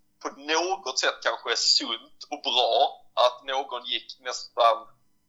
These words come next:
eller gick över gränsen nu för att verkligen väcka den ilska som nog har legat och grott i, ja, men tio, femton, tjugo år hos fans. Och det här fick allting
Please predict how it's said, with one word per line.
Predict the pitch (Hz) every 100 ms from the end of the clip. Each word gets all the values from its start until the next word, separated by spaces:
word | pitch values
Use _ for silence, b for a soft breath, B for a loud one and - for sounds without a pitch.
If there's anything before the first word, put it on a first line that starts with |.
| -
eller | 117
gick | 120 - - - - 175
över | 127 - 123
gränsen | 131 113 - 120
nu | 120 110 -
för | 127
att | 113 117
verkligen | 117 117 107 123
väcka | - - 110
den | 127 - _ _ _ - 165
ilska | 165 - - 120
som | 131 135
nog | 135
har | 131 123
legat | 120 131
och | 123
grott | 127 123 - -
i, | 139 131 120 127 -
ja, | - 120
men | -
tio, | - 127 123
femton, | 131 123 123
tjugo | 123 143 135 139 135
år | 151 - _ _
hos | 143 131 -
fans. | 147 127 127 - - _ - 127
Och | 120 - - B B B _ -
det | 139
här | 123 120
fick | 135 120
allting | - 117 - 113